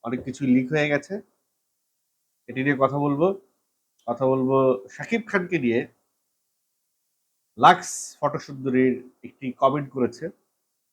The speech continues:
সম্প্রতি তার ভেরিফাইড Facebook পেজে প্রসূন আজাদ, তাকে নিয়ে কিছু কথা বলবো, দুটি বিষয় নিয়ে কথা বলবো। তবে কথা বলার ফাঁকে ফাঁকে একটু কফি খাবো, আমাকে ক্ষমা করবেন, খুব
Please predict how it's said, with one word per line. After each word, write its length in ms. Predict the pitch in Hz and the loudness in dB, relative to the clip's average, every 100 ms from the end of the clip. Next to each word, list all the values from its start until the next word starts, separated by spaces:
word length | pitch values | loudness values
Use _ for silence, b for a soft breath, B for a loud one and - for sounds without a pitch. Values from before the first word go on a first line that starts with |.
| _ _ _ _ _ _ - | _ _ _ _ _ _ -2
সম্প্রতি 380 | 127 123 127 123 | 0 2 0 2
তার 340 | 127 120 - | 2 0 -2
ভেরিফাইড 400 | 107 120 123 123 - | -2 0 0 -4 -4
Facebook 600 | 135 131 - _ 139 135 - _ | -6 -6 -10 _ -6 -6 -8 _
পেজে 420 | 135 135 151 196 196 | -2 0 2 0 -2
প্রসূন 420 | - 127 131 123 | -6 -8 -8 -10
আজাদ, 340 | 117 139 180 - _ _ _ _ _ _ - | -2 2 2 0 _ _ _ _ _ _ -18
তাকে 220 | 117 131 | -16 -8
নিয়ে 140 | 147 | -6
কিছু 200 | 147 147 | -6 -4
কথা 200 | 160 156 | -2 0
বলবো, 400 | 156 165 165 208 - _ _ _ | 2 0 0 -6 -10 _ _ _
দুটি 180 | 120 135 | -8 -6
বিষয় 220 | 139 170 | -4 -2
নিয়ে 160 | 165 170 | 2 2
কথা 220 | 165 151 | 0 -2
বলবো। 160 | 170 190 | 2 2
তবে 320 | 196 170 107 - | 4 4 2 -4
কথা 220 | 123 127 | -10 -8
বলার 180 | 139 135 | -4 -4
ফাঁকে 220 | 127 123 | -4 -8
ফাঁকে 220 | 131 123 143 | -10 -14 -16
একটু 200 | - 147 - | -16 -18 -2
কফি 300 | 139 - 123 | 0 0 -4
খাবো, 380 | - 98 135 - _ _ _ _ | -6 -10 -10 -12 _ _ _ _
আমাকে 280 | 107 110 123 | -12 -10 -8
ক্ষমা 280 | 120 139 151 | 0 2 2
করবেন, 320 | 156 156 196 - _ _ _ _ | 0 -2 -4 -8 _ _ _ _
খুব 160 | 131 | -16